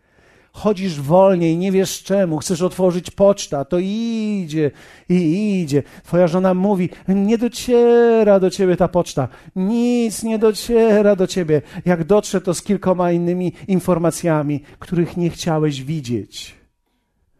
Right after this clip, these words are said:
Doprowadzaj do prawdziwego pojednania. Wiecie, wtedy, kiedy nie zrobimy tego, kolejne kłótnie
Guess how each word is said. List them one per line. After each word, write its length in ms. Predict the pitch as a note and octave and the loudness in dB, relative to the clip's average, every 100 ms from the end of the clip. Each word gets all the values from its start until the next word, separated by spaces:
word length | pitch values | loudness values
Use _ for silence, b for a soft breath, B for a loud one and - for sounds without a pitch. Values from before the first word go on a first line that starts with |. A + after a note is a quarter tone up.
| _ _ _ _ _ _ - | _ _ _ _ _ _ -12
Doprowadzaj 520 | C3 C#3 C#3+ C#3+ C3 | -8 -4 -4 -4 -6
do 100 | B2+ | -8
prawdziwego 540 | C3 A#2 A#2+ A#2 A2 | -10 -10 -10 -10 -10
pojednania. 600 | - G#2+ G2+ F#2+ F#2 G#2 _ _ _ _ _ _ _ _ _ _ _ _ _ _ _ _ _ _ _ - | -8 -10 -8 -10 -12 -18 _ _ _ _ _ _ _ _ _ _ _ _ _ _ _ _ _ _ _ -12
Wiecie, 320 | F#3+ - - - _ _ _ | -10 -8 -8 -10 _ _ _
wtedy, 560 | - F3 D#3+ D#3+ D#3+ - | -6 -4 -2 -2 -4 -10
kiedy 220 | D3 C3+ | -8 -6
nie 120 | C#3 | -6
zrobimy 400 | C3 C3 D#3 B2+ | -6 -6 -6 -6
tego, 240 | A#2 A#2 A#2 | -6 -8 -8
kolejne 400 | - C#3 C#3+ C3+ | -6 -4 -4 -6
kłótnie 580 | - D#3+ D#3 A2 G#2+ | -6 -8 -8 -14 -16